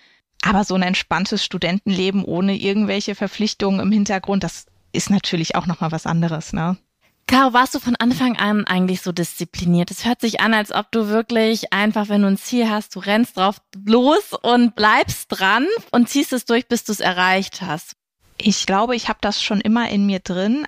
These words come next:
Speaker 1: aber hab die Möglichkeit durch die Bundeswehr bekommen, das auch so auszuleben. Also die Bundeswehr mit ihren klaren Vorgaben, ihren Vorschriften, den Regeln, dem Rahmen, den die bietet, das ist einfach jetzt die Welt, in der ich das quasi <laughs> ausleben kann, dass ich eben mich so gerne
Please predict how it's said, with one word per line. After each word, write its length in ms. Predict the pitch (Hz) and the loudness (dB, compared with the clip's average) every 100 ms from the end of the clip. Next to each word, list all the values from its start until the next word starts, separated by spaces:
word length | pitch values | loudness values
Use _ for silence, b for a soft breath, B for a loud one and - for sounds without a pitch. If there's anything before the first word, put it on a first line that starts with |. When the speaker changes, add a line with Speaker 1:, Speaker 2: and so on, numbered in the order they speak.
| - | -4
Speaker 1:
aber 260 | 190 190 185 _ - | -2 -2 -4 _ -6
hab 300 | 190 220 _ | -2 -2 _
die 100 | - | 2
Möglichkeit 540 | 196 226 214 - 202 202 | 2 2 -2 -4 -2 -2
durch 120 | 196 | -4
die 80 | 185 | -2
Bundeswehr 340 | 214 220 196 | 0 0 -2
bekommen, 320 | 180 - 208 | -6 -4 -2
das 140 | 190 - | -2 -2
auch 140 | 185 | -4
so 360 | - 185 170 165 _ _ _ _ - - | -2 -2 -2 -4 _ _ _ _ -20 -8
auszuleben. 840 | - 202 - - 180 175 170 175 175 | 0 2 0 -6 -2 -2 0 -2 -2
Also 200 | 180 175 _ _ - | -4 -6 _ _ -4
die 60 | 196 | 0
Bundeswehr 420 | 175 233 240 196 | 4 2 2 0
mit 180 | 185 - | -2 0
ihren 260 | 190 180 180 | 0 0 -2
klaren 640 | - 190 202 190 185 190 B B B - | -2 0 0 0 -2 -4 B B B -2
Vorgaben, 540 | 208 214 196 190 196 | 0 0 0 0 0
ihren 140 | 185 | -2
Vorschriften, 680 | 185 196 202 - 202 - 190 | -2 0 0 -2 -4 -4 -2
den 140 | 185 180 | 0 0
Regeln, 440 | 190 214 190 190 | 0 0 0 -2
dem 120 | 180 | -2
Rahmen, 280 | 175 185 196 | -2 -2 0
den 120 | 180 | 0
die 80 | 180 | -2
bietet, 300 | 185 196 190 | -4 -6 -4
das 200 | 175 - | -4 -6
ist 180 | - - | -8 -2
einfach 320 | 180 190 180 | -2 -2 -4
jetzt 260 | 185 - 190 | -6 -6 -6
die 100 | 180 | -2
Welt, 240 | 185 190 | -2 -2
in 140 | - | -2
der 260 | 180 185 175 | 0 0 -2
ich 240 | 190 - _ b b b _ _ _ | -6 -10 _ b b b _ _ _
das 280 | 190 185 - | -2 0 -2
quasi 260 | 233 208 - | -2 -2 0
<laughs> 20 | |
ausleben 520 | 214 - 208 208 180 | -2 0 0 0 -2
kann, 220 | - 190 | -2 -2
dass 160 | 185 - | -2 -4
ich 200 | 165 - | -6 -4
eben 220 | 185 175 | -2 -2
mich 140 | 170 | -2
so 120 | - 170 | -4 -4
gerne 540 | 170 170 170 160 | -2 -2 -2 -4